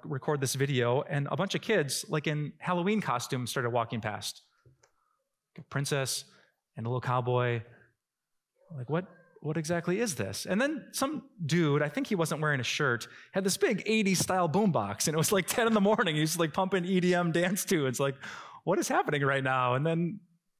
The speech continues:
then they told me it's Purim. And two days every year, whether you're a religious person or not, you take time off work,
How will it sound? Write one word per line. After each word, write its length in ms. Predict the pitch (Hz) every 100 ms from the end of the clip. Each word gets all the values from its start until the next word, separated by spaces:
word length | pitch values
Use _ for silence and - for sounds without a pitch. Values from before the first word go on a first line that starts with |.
| - - 147
then 140 | 143
they 100 | 147
told 240 | 143 233 156
me 160 | 120
it's 160 | 120 -
Purim. 540 | - 165 254 202 110 - - _ _ _ _ - - - - - _ _ _ _ _ _ _ -
And 100 | 127
two 100 | 180
days 220 | 220 180
every 180 | 165 202
year, 360 | 143 135 185 165
whether 180 | 143
you're 160 | 147 143
a 60 | 135
religious 400 | 131 135 160 -
person 400 | 151 156 175 156
or 120 | 139
not, 400 | 127 143 165 - - - - _ _ _ _ -
you 80 |
take 140 | 135 135
time 240 | 143 147
off 140 | 147 143
work, 420 | 143 156 151